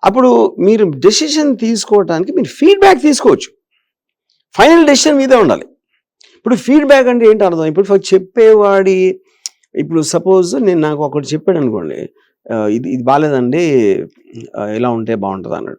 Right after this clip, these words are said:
నేను ఆయన ఏం అడుగుతాను, "నువ్వు లాస్ట్ సినిమా ఏం నచ్చిందని?" అడుగుతా ఆడిని.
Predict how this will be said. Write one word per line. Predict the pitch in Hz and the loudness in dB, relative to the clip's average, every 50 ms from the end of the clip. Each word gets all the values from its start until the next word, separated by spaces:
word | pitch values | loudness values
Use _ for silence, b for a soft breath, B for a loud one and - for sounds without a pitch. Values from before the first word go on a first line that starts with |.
| _ _ | _ _
నేను | 165 165 175 185 | 0 2 2 2
ఆయన | 165 160 165 | 2 0 0
ఏం | 170 185 208 | 0 0 0
అడుగుతాను, | 196 185 180 160 175 170 160 | 0 -2 -4 -6 -8 -8 -8
"నువ్వు | 151 151 147 151 156 - _ _ _ _ _ _ _ _ _ _ - 139 | -8 -8 -10 -10 -12 -16 _ _ _ _ _ _ _ _ _ _ -4 0
లాస్ట్ | 143 170 226 254 254 | 2 2 2 0 0
సినిమా | - 254 247 233 | -2 -2 2 4
ఏం | 214 208 208 202 | 4 4 4 4
నచ్చిందని?" | 196 170 135 165 180 214 208 | 2 0 0 -2 -2 0 0
అడుగుతా | 165 127 110 - 73 - _ _ _ _ - | 0 -2 -2 -4 -8 -12 _ _ _ _ -6
ఆడిని. | 127 113 90 | -6 -6 -8